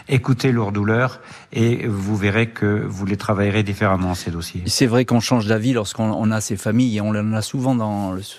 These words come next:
Speaker 2: le studio de l'heure du crime ou bien au, au téléphone. Effectivement, on voit les choses de manière tout à fait différente. Les dossiers s'éclairent sous un jour,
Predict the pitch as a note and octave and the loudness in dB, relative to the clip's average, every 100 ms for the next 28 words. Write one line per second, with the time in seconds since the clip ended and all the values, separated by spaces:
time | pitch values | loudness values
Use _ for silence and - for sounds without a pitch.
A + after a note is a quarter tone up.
0 | A#2 F#2 F#2 - G#2 - B2 A#2 C3+ A#2+ | -8 -6 -6 -6 -6 -2 2 2 2 2
1 | A2+ B2 - D#3 C3 A#2 A2+ A2+ A2+ G#2+ | 0 -2 -2 0 0 2 2 2 2 0
2 | A2+ B2 A2+ G2+ D3+ D3 A2 - - - | 0 2 0 0 2 2 0 -8 -18 -20
3 | _ G#2+ - B2+ C#3 G#2+ A2 G2+ - C3+ | _ -6 2 2 4 2 0 0 -2 0
4 | A2 G#2+ G#2+ A2 - G#2 G#2 G#2 G#2 F#2+ | 2 2 2 0 -4 -2 -2 0 -2 0
5 | A2+ B2+ G#2+ G2+ G2+ G2 B2 - A2 A#2+ | 0 0 0 -2 -2 -2 -4 -4 -4 -4
6 | G#2 - G2+ G#2+ G2+ A#2+ G#2 | -4 -4 -2 -2 0 0 0